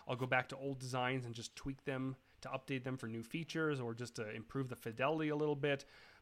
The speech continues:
But aside from that, when I'm not sneaking in work, uh,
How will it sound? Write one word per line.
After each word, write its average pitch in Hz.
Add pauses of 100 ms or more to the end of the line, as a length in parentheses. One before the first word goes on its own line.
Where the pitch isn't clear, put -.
But 143 (140)
aside 190
from 160
that, 139
when 131
I'm 123
not 143
sneaking 131
in 117
work, 117 (400)
uh, 113